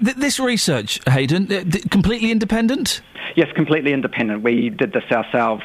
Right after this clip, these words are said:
Speaker 2: off our own backs, out of our own funding.
Speaker 1: Are, are you a vapist? Do you smoke e-cigarettes?
Speaker 2: No, I don't, don't smoke e-cigarettes at all.
Speaker 1: You're not tempted after finding out they're safe?
Speaker 2: Um, uh, no, I,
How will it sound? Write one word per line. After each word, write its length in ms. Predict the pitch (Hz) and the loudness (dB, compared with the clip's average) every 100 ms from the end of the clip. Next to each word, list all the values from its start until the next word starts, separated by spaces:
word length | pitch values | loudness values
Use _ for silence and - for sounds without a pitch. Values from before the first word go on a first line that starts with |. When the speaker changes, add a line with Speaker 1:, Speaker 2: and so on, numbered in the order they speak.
| - | -6
Speaker 2:
off 260 | - 117 | -4 -2
our 260 | 120 107 107 | 0 0 0
own 100 | 107 | -2
backs, 280 | 110 101 - - - - - - | -2 -2 -6 -12 -14 -14 -12 -2
out 120 | 123 | 0
of 80 | 117 | 2
our 160 | 120 | 2
own 100 | 123 | 0
funding. 380 | 120 139 127 98 - - - - - - - - | 0 0 0 -2 -4 -18 -20 -16 -14 -14 -12 -4
Speaker 1:
Are, 80 | 226 233 | -4 -2
are 60 | 226 | -2
you 220 | 269 285 | 0 0
a 40 | |
vapist? 500 | 156 135 110 170 175 | 0 -2 0 0 0
Do 60 | 208 | 2
you 120 | 233 | 0
smoke 260 | - 156 131 | 0 0 0
e-cigarettes? 680 | 110 117 104 120 - - | 0 2 2 0 -2 0
Speaker 2:
No, 220 | 135 151 160 | 2 2 0
I 80 | |
don't, 240 | 156 156 - - 127 | 0 0 0 -4 0
don't 240 | 135 131 | 0 0
smoke 240 | - 123 123 | 0 0 2
e-cigarettes 500 | 120 120 110 110 - | 0 2 0 0 -4
at 100 | 117 | -4
all. 140 | 104 | 0
Speaker 1:
You're 80 | 185 | 0
not 180 | 226 214 | 0 -2
tempted 460 | - 247 208 262 240 | -4 -2 -2 -2 0
after 480 | 220 226 214 208 | -2 0 0 0
finding 300 | 190 214 214 | 0 0 0
out 100 | 208 | 0
they're 140 | 208 208 | 0 -2
safe? 580 | - 220 240 - - - | 0 0 -2 -6 -4 2
Speaker 2:
Um, 240 | 294 285 | 2 2
uh, 80 | 247 - - - | 0 -2 -4 -4
no, 140 | 240 | 0
I, 180 | 262 285 | 2 2